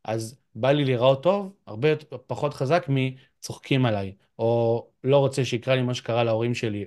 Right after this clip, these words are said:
או משהו כזה. זאת אומרת, הכאב הוא הרבה יותר מניע לפעולה, מאשר, אה, משהו שאני שואף אליו.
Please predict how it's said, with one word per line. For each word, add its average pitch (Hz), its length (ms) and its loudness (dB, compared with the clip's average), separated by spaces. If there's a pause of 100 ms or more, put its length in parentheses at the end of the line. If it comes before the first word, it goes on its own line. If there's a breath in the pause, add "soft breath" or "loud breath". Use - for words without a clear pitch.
או 113 100 -4
משהו 117 240 -2
כזה. 104 240 -2 (320 loud breath)
זאת - 100 -14
אומרת, 113 200 0
הכאב 123 520 6
הוא 123 200 2
הרבה 107 300 2
יותר 139 380 4
מניע 123 420 2
לפעולה, 117 500 0 (800)
מאשר, 117 460 0
אה, 110 420 0 (300)
משהו 120 320 -6
שאני 110 220 -4
שואף 113 360 2
אליו. 98 180 -2